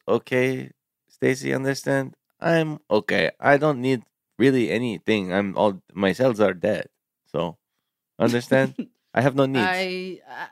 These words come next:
Speaker 2: I don't have to eat food, understand?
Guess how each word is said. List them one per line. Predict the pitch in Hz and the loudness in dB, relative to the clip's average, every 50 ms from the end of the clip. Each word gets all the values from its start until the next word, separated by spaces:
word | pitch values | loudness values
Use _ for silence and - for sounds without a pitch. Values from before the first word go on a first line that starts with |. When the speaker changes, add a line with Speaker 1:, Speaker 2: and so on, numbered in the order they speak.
| _ 151 | _ -16
Speaker 2:
I | 202 226 240 247 269 262 226 214 _ _ _ _ _ 220 220 233 226 214 214 - | -12 -8 -6 -4 -4 -4 -6 -12 _ _ _ _ _ -14 -14 -14 -14 -12 -8 -4
don't | 254 254 254 254 | -2 -2 -2 -2
have | 269 262 254 254 | -2 -4 -4 -4
to | - 240 | -6 -8
eat | 240 226 - _ - | -8 -8 -8 _ -10
food, | 269 240 190 160 | -6 -6 -6 -6
understand? | 151 165 151 156 165 - - - 202 196 196 196 | -6 -10 -8 -10 -12 -10 -6 -4 -4 -2 -4 -6